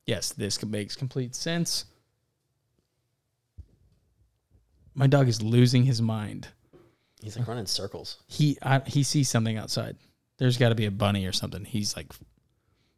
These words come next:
Speaker 1: he's freaking out. So, yeah, I agree. I think that that's where if you can just take the time to explain the why, that's such a, that's such a massive deal. And I do think that some of that is generational because that was very taboo. And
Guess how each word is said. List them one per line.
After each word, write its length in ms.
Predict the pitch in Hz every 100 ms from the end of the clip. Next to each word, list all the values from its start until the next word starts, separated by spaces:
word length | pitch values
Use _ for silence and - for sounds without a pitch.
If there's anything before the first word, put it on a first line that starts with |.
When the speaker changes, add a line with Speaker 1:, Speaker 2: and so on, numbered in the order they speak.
| _
Speaker 1:
he's 180 | 107 98
freaking 320 | - 98 87
out. 160 | 87 - _ - - - - -
So, 360 | - 139 131 123
yeah, 220 | 143 135
I 80 | 110
agree. 320 | 123 131 117 98
I 80 |
think 220 | 107 127 117
that 120 | 117
that's 240 | 123 120
where 420 | 117 117 113 110 110
if 240 | 120 120
you 80 | 151
can 160 | 202
just 160 | 180 160
take 160 | 160 170
the 60 |
time 260 | 156 120 120
to 60 | 110
explain 380 | - - 117
the 60 | 123
why, 340 | 104 160 170
that's 180 | 117 120
such 320 | - 135 127
a, 340 | 135 117 113 107
that's 160 | - 127
such 120 | -
a 40 | 110
massive 560 | 107 117 113 - 107
deal. 420 | 104 101 82 87 - _ _ _ -
And 120 | 135
I 100 | 156
do 220 | 135 175
think 200 | 190 151
that 120 | 131
some 220 | 117 139 127
of 40 |
that 120 | 120
is 100 | 113
generational 680 | - 113 110 104 - 101 -
because 300 | 117 135 120
that 100 | 139
was 120 | 127
very 540 | 101 107 120 120 120 107
taboo. 580 | - 95 90 80 69 - _ _ _ _ _ _ _
And 500 | 117 113 107 101 101